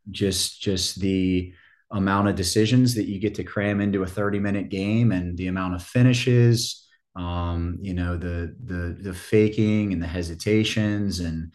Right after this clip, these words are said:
the communication that happens both on offense and defense, those hilarious ground ball scraps, <laughs> um, where guys get to kind of push the boundaries and push the limits of what's,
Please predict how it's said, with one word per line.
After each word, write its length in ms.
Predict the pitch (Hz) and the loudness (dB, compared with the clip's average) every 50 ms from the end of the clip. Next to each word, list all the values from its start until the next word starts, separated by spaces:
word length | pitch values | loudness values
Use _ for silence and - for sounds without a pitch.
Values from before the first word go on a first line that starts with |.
| _ _ _ _ - | _ _ _ _ -6
the 60 | - | -6
communication 840 | 90 - - 113 113 110 110 101 - - 101 104 104 - - 110 110 | -4 2 6 6 8 8 8 6 4 4 4 4 4 4 2 0 2
that 120 | 104 92 | 2 2
happens 420 | 95 101 98 95 - 101 95 90 87 | 2 0 0 0 0 -4 -6 -6 -4
both 300 | - 95 95 95 - - | -4 -2 -2 -2 -2 -4
on 200 | 92 90 90 90 | -4 -4 -4 -4
offense 600 | 92 95 101 101 101 - 107 101 101 95 - - | -2 0 0 0 0 0 -2 -2 -2 -2 -4 -4
and 100 | 90 90 | -4 -4
defense, 580 | 85 98 101 98 - 101 98 98 98 92 - - | -2 0 -2 0 0 0 0 0 -2 -2 -4 -2
those 480 | - 95 90 90 87 87 - - - - - _ _ _ _ _ _ _ | 0 2 2 2 2 0 -2 -4 -8 -10 -20 _ _ _ _ _ _ _
hilarious 580 | - 113 104 98 101 104 107 107 104 101 101 - | 4 4 6 6 6 6 6 6 6 6 4 0
ground 380 | - 98 95 95 98 101 98 92 | -2 0 0 2 2 2 2 2
ball 240 | 95 95 95 101 | 2 2 0 0
scraps, 760 | - - - 107 101 101 104 110 107 - - - - - - - - 117 - - - 123 120 123 - - | -2 -4 -2 0 0 2 2 0 -2 -4 -8 -8 -8 -8 -10 -6 -2 -2 0 4 4 4 4 2 0 -10
<laughs> 420 | _ - - - 117 117 - - | _ -20 -20 -20 -18 -18 -14 -6
um, 680 | - 98 95 95 98 95 95 92 92 90 90 92 92 90 | -2 0 2 2 4 4 4 4 4 2 2 0 -2 -2
where 240 | 98 107 98 95 92 | -2 0 2 2 2
guys 400 | 87 95 92 92 101 104 95 90 | 2 2 2 4 4 2 2 0
get 160 | 87 107 98 | 0 -2 -2
to 160 | - - 101 85 | 0 -2 -4 -2
kind 200 | - 104 98 98 | 0 0 0 0
of 140 | 90 90 | 0 -4
push 360 | - - 113 101 - - - - | -4 -2 0 0 0 0 -4 -6
the 80 | 95 | -6
boundaries 720 | 85 - 90 90 92 101 98 95 104 104 101 104 101 92 95 | -4 -2 0 0 0 0 -2 0 0 0 2 2 0 -2 -2
and 280 | 90 90 90 90 90 | -4 -4 -4 -6 -4
push 240 | - - 98 90 - | -2 -2 -2 0 0
the 100 | - 98 | -2 0
limits 440 | 90 90 90 101 104 104 104 - - | 2 2 2 2 0 0 -2 -4 -6
of 100 | 90 85 | -6 -4
what's, 480 | 92 95 90 92 - - - - - | -2 -2 -2 -2 -6 -8 -8 -10 -14